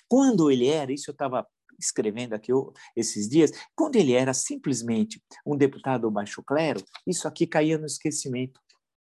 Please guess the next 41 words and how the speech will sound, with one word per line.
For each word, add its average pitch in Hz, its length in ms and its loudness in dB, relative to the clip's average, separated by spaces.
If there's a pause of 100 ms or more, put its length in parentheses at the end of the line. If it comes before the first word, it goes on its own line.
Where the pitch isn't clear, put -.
(120)
Caía 262 240 4
no - 60 0
esquecimento. 185 640 0 (300)
Ninguém 214 440 6
dava 151 240 0
atenção. 139 540 -4 (340)
Ninguém 208 400 0
dava 110 200 0
atenção. 107 480 -6 (160)
Era 226 120 2
um 220 60 -6
deputado 196 420 -2
baixo 160 280 -4
clero. 151 320 -2 (200)
Ele 277 160 0
não 151 80 -2
falou 127 440 0 (200)
em 127 80 -8
fuzilar 110 460 0
o - 20 -10
presidente 107 360 -4
da 104 80 -6
República? 139 360 0
Alguém 147 220 0
deu 117 140 0
atenção? 110 520 -6 (240)
Erroneamente, 120 760 -4 (200)
né? 113 220 -2
Mas 110 200 0
tudo 147 200 2
bem, 127 160 0
ninguém 196 260 2
deu 208 140 2
atenção. 196 480 -2 (640)
O 233 100 -4
problema 185 500 0
agora 160 600 4
é 131 40 -6
que 208 120 -6
é - 20 0
diferente. 202 960 0